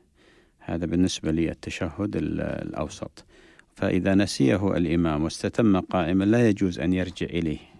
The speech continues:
لأنه تلبس بالركن، ويجبره بسجدتي سهو قبل السلام. وأما إذا، آه، تذكره أثناء القيام فيرجع، ما دام أنه لم يستتم، لم يستتم قائما. عموما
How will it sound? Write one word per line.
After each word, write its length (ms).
لأنه 280
تلبس 560
بالركن، 500
ويجبره 800
بسجدتي 720
سهو 320
قبل 300
السلام. 400
وأما 380
إذا، 380
آه، 920
تذكره 640
أثناء 340
القيام 480
فيرجع، 520
ما 180
دام 260
أنه 260
لم 180
يستتم، 680
لم 180
يستتم 540
قائما. 640
عموما 440